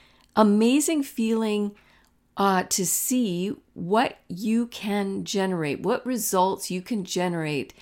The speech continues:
by that simple act of changing your thought. It really is worth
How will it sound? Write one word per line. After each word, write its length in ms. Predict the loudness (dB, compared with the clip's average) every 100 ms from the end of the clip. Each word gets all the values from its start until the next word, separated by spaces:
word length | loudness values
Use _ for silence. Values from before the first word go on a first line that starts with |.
| -20 -20 -2
by 140 | 0
that 240 | 2 0 -2
simple 580 | -4 -2 -2 -4 -6 -4
act 460 | -4 -4 -6 -12 -14
of 140 | -14 -8
changing 600 | -6 -2 -4 -4 -6 -6
your 160 | -6
thought. 720 | -10 -16 -6 -2 -2 -2 -14 -20 -20 -20 -20 -20 _
It 160 | 0 0
really 640 | -2 0 2 2 0 0
is 460 | 2 4 2 0 -6 _ -10
worth 640 | -2 2 4 2 -2 -8